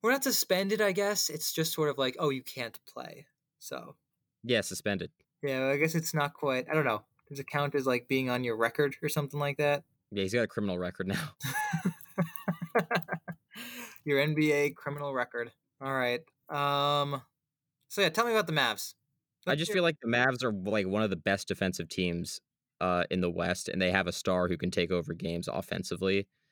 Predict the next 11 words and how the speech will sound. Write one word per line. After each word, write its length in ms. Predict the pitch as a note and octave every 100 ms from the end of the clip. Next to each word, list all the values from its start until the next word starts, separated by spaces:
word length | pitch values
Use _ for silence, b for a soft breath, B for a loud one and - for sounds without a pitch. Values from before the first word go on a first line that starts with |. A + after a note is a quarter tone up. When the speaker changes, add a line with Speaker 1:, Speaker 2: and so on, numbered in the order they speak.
| _ _ _ _
Speaker 2:
And 420 | G2+ F2+ F2+ F2 - -
they're 540 | - F2+ F2+ F2+ F2 - _ _ _ _
maybe 240 | G#2+ B2+
not 200 | C3+ A#2
deep 220 | - G#2+ G2+
one 260 | F#2+ F#2+
through 160 | F#2+ A2
five, 260 | A#2 A#2
but 160 | G#2+ G2+
they're 240 | G2+ F#2+ - _ -
deep 260 | G#2+ G#2